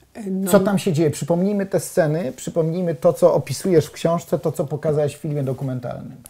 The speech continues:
Speaker 2: Znaczy nie pokazałaś, o czym twój film
Speaker 1: Mhm.
Speaker 2: dokumentalny opowiada, bo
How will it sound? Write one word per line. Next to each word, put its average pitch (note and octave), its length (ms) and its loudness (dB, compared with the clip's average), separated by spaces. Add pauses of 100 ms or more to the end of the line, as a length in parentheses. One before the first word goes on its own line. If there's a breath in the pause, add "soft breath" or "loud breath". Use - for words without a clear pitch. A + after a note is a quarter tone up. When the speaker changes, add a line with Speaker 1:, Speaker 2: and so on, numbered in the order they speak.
Speaker 2:
Znaczy D3 240 4
nie E3+ 80 10
pokazałaś, C#3+ 560 2
o C#3 100 0
czym C#3+ 280 2 (320 loud breath)
twój D#3 220 0
film D#3+ 180 -2
Speaker 1:
Mhm. C#3+ 180 4
Speaker 2:
dokumentalny C#3+ 500 2
opowiada, C#3+ 580 2
bo C3 200 -4